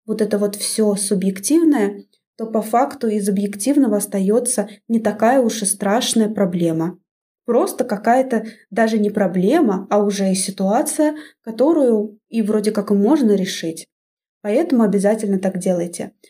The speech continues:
При формулировании проблемы очень помогают цифры какие-то конкретные, если это возможно, конечно. Потому что они немножко, знаете, спускают нас с небес на землю и помогают взглянуть на проблему немножко иначе.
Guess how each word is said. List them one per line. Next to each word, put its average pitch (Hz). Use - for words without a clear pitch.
При 262
формулировании 233
проблемы 214
очень 269
помогают 220
цифры -
какие-то 208
конкретные, 190
если 220
это 214
возможно, 190
конечно. 185
Потому 240
что 277
они 233
немножко, 220
знаете, 226
спускают 254
нас 220
с -
небес 220
на 214
землю 240
и 254
помогают 233
взглянуть 214
на 220
проблему 214
немножко 208
иначе. 196